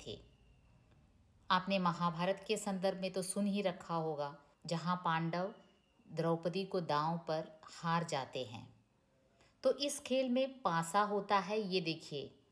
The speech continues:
जिसे हम डाइस कहते हैं आजकल। इस खेल का आधुनिक वर्जन हम लूडो, चेस वगैरह में देखते हैं, जहाँ डाइस को फेंका जाता है, लूडो में खासकर।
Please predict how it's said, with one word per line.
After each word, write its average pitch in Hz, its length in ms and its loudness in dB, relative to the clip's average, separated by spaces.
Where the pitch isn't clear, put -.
जिसे 175 300 0
हम 185 260 -2
डाइस 165 400 2
कहते 151 340 -2
हैं 143 160 -6
आजकल। 165 500 -6
इस 220 160 -2
खेल 208 300 2
का 214 120 4
आधुनिक 185 500 0
वर्जन 170 580 0
हम 170 280 -2
लूडो, 165 480 0
चेस 165 580 -2
वगैरह 151 380 -2
में 160 160 -4
देखते 143 360 -2
हैं, 180 200 -8
जहाँ 190 380 -2
डाइस 160 460 -2
को - 80 -4
फेंका 165 400 -4
जाता 135 340 -4
है, 123 360 -8
लूडो 160 340 -2
में 165 200 -4
खासकर। 139 520 -6